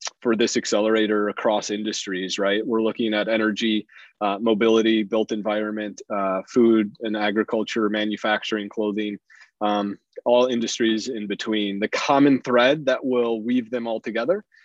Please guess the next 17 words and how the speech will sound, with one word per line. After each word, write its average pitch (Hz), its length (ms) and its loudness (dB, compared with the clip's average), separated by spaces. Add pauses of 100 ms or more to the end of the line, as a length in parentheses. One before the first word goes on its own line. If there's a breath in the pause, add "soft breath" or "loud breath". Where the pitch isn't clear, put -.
(220 soft breath)
um, 113 400 -4
is 120 220 -2
that 120 200 0
they're 120 160 0
taking 120 580 -4
a 113 200 -2
systemic 117 600 -4
approach 113 500 -4
to 110 280 -2
the 104 100 -4
problem 120 480 -2
and 113 120 -2
really 120 260 0
advancing 110 460 -8
sustainability 107 880 0
to 98 100 -10
transform, 104 760 -4